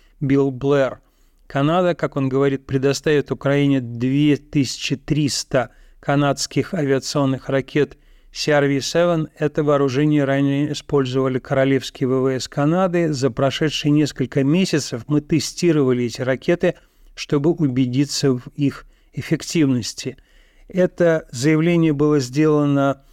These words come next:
Биллом Блэром перед встречей министров обороны стран нато. Которая проходит в Бельгии и на которой присутствует Рустем Умеров, министр обороны Украины. Он же встречался с министром обороны С Ш А Ллойдом Остином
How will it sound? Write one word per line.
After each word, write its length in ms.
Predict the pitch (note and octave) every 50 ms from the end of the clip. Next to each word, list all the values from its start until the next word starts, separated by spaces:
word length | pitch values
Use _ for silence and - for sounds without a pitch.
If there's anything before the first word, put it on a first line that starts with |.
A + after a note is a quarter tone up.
| _ _ _
Биллом 420 | D3+ C#3 D3+ D3+ C#3+ D3 C#3 C3+
Блэром 460 | B2+ C#3 C#3+ D3 C#3+ C#3 C3+ C3 B2
перед 460 | - - - D3+ C#3+ C3+ C#3 C3+ - -
встречей 760 | - - - - C#3 C#3+ C3+ - - - C#3+ C3+ C3+ - _ _ - - _
министров 520 | - D3 D3+ D3+ C#3+ - - C3+ - - -
обороны 360 | C#3 C#3+ C#3 C#3+ C#3+ C#3 C3+ C3+
стран 420 | - - - D3 C#3+ C#3+ D3 D#3+
нато. 420 | F#3 G3 G3+ G3 - F3+ D#3+ - - _ _ _ _ _ _ _
Которая 560 | - D3 C#3 - D3+ D3+ D3 D3 C#3+ C#3+ C3+
проходит 760 | C#3 - D3 D3 D3 C#3+ - - D#3 C#3+ B2 C3 C3 - -
в 280 | F3+ F#3 D3 C#3 B2+ A#2
Бельгии 540 | B2 D3 D#3 D3+ D3 C3+ C3 C#3 C3+ C3+
и 160 | C3+ C#3+ C#3+ C#3+
на 140 | C#3 C3+
которой 420 | C3+ - C#3 B2+ - C#3+ C3+ C3 B2+
присутствует 720 | - - C3 B2+ - - D3 C3 - - - C#3 C3 B2+ -
Рустем 640 | - C#3 C#3 C#3 - - - - D#3 C#3+ C#3 D3 C#3+
Умеров, 500 | - C#3+ C#3+ D#3 F3+ G3 F#3+ F3+ D3+ - -
министр 340 | C#3 C3+ C3+ - - C3+ C#3
обороны 420 | C3 B2+ C3+ C3+ C#3 C3+ C3 C3
Украины. 640 | C3 B2+ - - D3 D3+ E3 F#3 G#3 G3+ F#3+ F3+ E3 - - D3+ - -
Он 180 | - D#3+ D#3 D3
же 120 | C#3 D3
встречался 520 | - - D#3 C#3 - - E3+ D#3 C#3 - -
с 80 | - -
министром 400 | C#3+ C#3+ C3+ B2 - - D3 C3+
обороны 360 | C3+ C3+ C#3 C#3 C3+ C3 A#2+
С 40 | -
Ш 200 | - - - C#3
А 60 | C3
Ллойдом 420 | C3 C3 C#3 C3+ B2+ C3 D3 D3 -
Остином 460 | E3+ - - - - D#3 D3 D3+